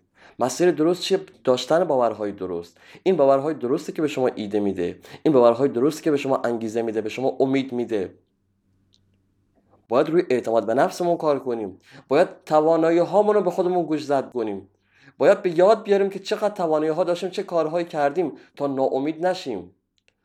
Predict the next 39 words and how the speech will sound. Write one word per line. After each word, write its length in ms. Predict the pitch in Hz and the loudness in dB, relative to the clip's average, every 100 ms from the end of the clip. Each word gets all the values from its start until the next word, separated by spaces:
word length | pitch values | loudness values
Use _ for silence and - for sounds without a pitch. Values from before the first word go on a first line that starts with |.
| _ | _
باید 260 | - 143 170 | 0 0 0
به 140 | 143 | -2
یادمون 400 | 139 165 180 185 | 2 2 2 -4
بیاریم 180 | 170 175 | -2 -2
که 100 | 170 | -4
کجاها 440 | 160 156 143 151 190 | -8 -6 -4 -2 -2
ترسیدیم 720 | 180 151 147 143 147 180 175 - - - | -2 -4 -4 -8 -4 -4 -6 -14 -20 -4
و 100 | 139 | -2
حرکت 520 | 143 156 170 180 190 | 0 0 0 -2 -4
کردیم 280 | 190 180 180 | -2 -2 0
و 40 | |
اون 200 | 160 175 | -2 -2
ترس‌ها 320 | 175 151 131 170 | -4 -4 -4 -6
رو 60 | |
شکست 440 | 170 147 160 180 151 | -6 -8 -4 -4 -2
دادیم 320 | 143 156 165 | -4 -2 -4
و 80 | 135 | 0
بعد 200 | 160 180 | 0 -2
فهمیدیم 460 | 175 151 147 175 | -4 -6 -4 -6
که 100 | 175 | -6
اصلاً 200 | 156 147 | -6 -6
ترسی 380 | 139 190 196 185 | -6 -4 -4 -6
وجود 380 | 143 127 113 101 | -8 -8 -8 -10
نداشته. 420 | 90 85 - - _ _ _ _ _ _ _ _ - | -10 -12 -16 -20 _ _ _ _ _ _ _ _ -4
به 100 | 135 | 0
جای 140 | 147 | 2
اینکه 240 | 180 175 - | 2 0 -4
این 180 | 170 160 | -2 2
نوع 160 | 151 | 2
تفکرات 680 | 143 127 127 117 - 117 117 | 0 -2 -2 -2 0 0 0
رو 100 | 117 | -2
داشته 340 | 104 104 101 | 0 -2 0
باشید، 380 | 107 104 101 131 | 0 0 0 -8
بیشتر 280 | 110 - 120 | -8 -2 -2
روی 120 | 117 | 0
خودتون 400 | 107 117 123 139 | -2 -2 -2 -2
کار 220 | 131 117 | 0 0
کنید 400 | 113 123 127 127 - - 135 117 | 0 0 -2 -2 -10 -20 -16 -2
و 140 | 127 | -2